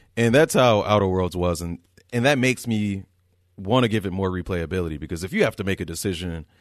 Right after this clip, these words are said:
at the end of the game, it's just like, well, I'ma just watch a cutscene and see what the other endings look like. So, um, yeah, the Outer Worlds,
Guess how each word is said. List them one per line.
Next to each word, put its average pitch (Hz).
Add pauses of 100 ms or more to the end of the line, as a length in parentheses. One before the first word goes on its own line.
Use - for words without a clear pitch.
(220)
at 139
the 98
end 127
of 117
the 98
game, 110
it's 101
just 104
like, 85
well, 90
I'ma 101
just 80
watch 78
a -
cutscene 71
and 71
see 69 (440)
what 82
the 73
other 71
endings 65
look 69
like. 65 (680)
So, 101
um, 95 (160)
yeah, 117
the 95
Outer 117
Worlds, 110